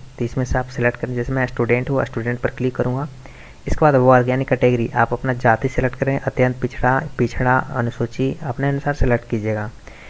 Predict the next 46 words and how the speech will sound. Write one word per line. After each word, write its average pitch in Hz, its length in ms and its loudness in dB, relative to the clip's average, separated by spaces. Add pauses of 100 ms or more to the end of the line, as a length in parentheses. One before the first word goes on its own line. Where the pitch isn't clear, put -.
(260)
इसके - 180 2
बाद 160 100 6
यहाँ 160 140 2
पर 139 120 2
जाति 123 340 2
का 143 80 0
नाम 135 220 0
select 127 280 0
करेंगे, 135 300 0
आप 120 260 2
अपना - 380 0
जो 120 200 4
भी 135 120 4
आपका 131 220 2
जाति 120 280 2
होगा 127 180 2
आपने 123 220 -2 (100)
type 120 200 4
कीजिएगा 135 400 -2
और 127 60 0
यहाँ 120 160 -4
पर 120 120 0
automatic 113 460 -2
show 120 240 2
कर 113 220 -2
जाएगा। 113 320 0 (720)
इसके - 180 -6
बाद 160 160 2
आपको 156 200 0
नीचे 123 360 0
आना 139 160 0
है 135 80 -2
फिर - 220 -2
से - 200 0
और 120 320 0
यहाँ 123 280 0
पर 143 120 -2
आपको 135 180 -2
एक 131 160 -2
captcha 117 360 0
box - 360 -2
ये 135 160 0
शो 131 200 0
हो 131 120 2
रहा 127 140 0
है 131 160 -4